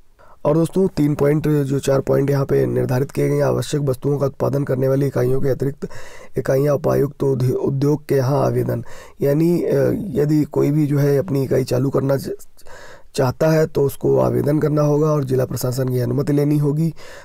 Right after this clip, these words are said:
जिस भी जिले का है, निर्धारित सोशल डिस्टेंसिंग और सैनिटाइजेशन मानक के अनुसार वो चलाई जा सकेंगी अनुमति लेने के बाद। आवागमन है तो बाइक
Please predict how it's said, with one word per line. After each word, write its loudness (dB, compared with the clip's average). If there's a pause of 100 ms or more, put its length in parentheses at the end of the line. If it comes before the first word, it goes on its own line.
(120)
जिस -4
भी 0
जिले 2
का 2
है, 2
निर्धारित 0
सोशल -2
डिस्टेंसिंग 0
और 0
सैनिटाइजेशन -2 (440)
मानक 0
के -2
अनुसार 0
वो -2
चलाई 0
जा 2
सकेंगी 0
अनुमति 0
लेने 0
के 0
बाद। -2 (580)
आवागमन 4
है 2
तो 0
बाइक 0